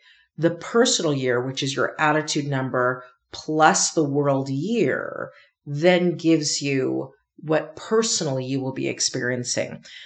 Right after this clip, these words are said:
Um, again, go back to the other numerology episodes and She Runs the Show, and that I'll gi-,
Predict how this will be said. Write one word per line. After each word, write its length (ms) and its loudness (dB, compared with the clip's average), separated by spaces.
Um, 380 2
again, 480 4
go 180 6
back 220 6
to 100 -4
the 120 4
other 180 0
numerology 580 0
episodes 480 0
and 100 -2
She 120 -4
Runs 180 -2
the 80 -4
Show, 440 4
and 280 0
that 240 4
I'll 160 6
gi-, 240 -4